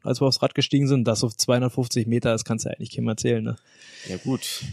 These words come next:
Speaker 2: das ist, er ist halt auch, ja, Weltklasse, also nicht Olympia
Speaker 1: Ja, klar.
Speaker 2: und so.
Speaker 1: Er schwimmt halt in der W T S so vorne mit, so,
Speaker 2: Ja.
Speaker 1: es ist auch alles okay. Ähm,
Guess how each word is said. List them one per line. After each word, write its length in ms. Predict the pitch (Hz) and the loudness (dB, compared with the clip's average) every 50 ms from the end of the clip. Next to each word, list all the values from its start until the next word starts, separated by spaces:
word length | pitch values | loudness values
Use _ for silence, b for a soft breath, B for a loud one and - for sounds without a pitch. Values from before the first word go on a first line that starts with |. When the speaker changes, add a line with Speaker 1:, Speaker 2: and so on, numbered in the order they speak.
| - | -8
Speaker 2:
das 180 | - 90 - - | -8 -8 -8 -6
ist, 220 | 92 - - - | -6 -6 -4 -2
er 120 | 95 98 95 | 0 0 0
ist 100 | 92 - | 0 0
halt 180 | 95 95 90 90 | -2 -2 0 -2
auch, 220 | 95 95 - - | -2 -4 -4 -2
ja, 200 | 104 107 107 90 | 0 0 0 0
Weltklasse, 460 | 95 104 113 - - 101 90 - 90 | 0 -2 -2 -2 -2 -4 -4 -4 -6
also 100 | 87 85 | -8 -8
nicht 220 | 87 92 98 - 87 | -8 -8 -6 -6 -4
Olympia 400 | 92 92 92 92 - 110 110 110 | -4 -2 -4 -2 -2 -2 0 0
Speaker 1:
Ja, 60 | 107 | 0
klar. 140 | 107 143 143 | 2 0 0
Speaker 2:
und 280 | 113 101 101 107 104 | 0 -2 -8 -8 -4
so. 60 | 110 | 0
Speaker 1:
Er 100 | 127 131 | 0 0
schwimmt 320 | 127 - 147 147 143 127 - | 2 2 2 0 0 2 4
halt 240 | 135 135 139 135 143 | 6 6 8 8 6
in 80 | 139 | 6
der 140 | 135 131 127 | 4 4 4
W 100 | 139 135 | 2 4
T 100 | - 135 | 6 6
S 120 | 135 131 | 4 6
so 100 | - 151 | 4 2
vorne 260 | - - 117 113 113 110 | 0 2 0 0 0 0
mit, 220 | 113 120 117 - | 0 -2 0 0
so, 100 | 123 117 | 2 2
Speaker 2:
Ja. 100 | 117 117 | 4 4
Speaker 1:
es 340 | 120 123 127 - - - - | 4 4 2 2 0 -2 -4
ist 200 | - - - - 147 | -4 -2 0 2 4
auch 120 | 135 117 | 6 6
alles 300 | 127 127 131 135 127 - | 8 8 8 8 6 4
okay. 420 | 120 - - 127 127 131 139 123 113 123 | 2 2 4 4 6 6 6 4 2 2
Ähm, 500 | 120 123 127 127 127 131 127 120 117 113 | 4 6 6 6 4 0 -4 -6 -8 -10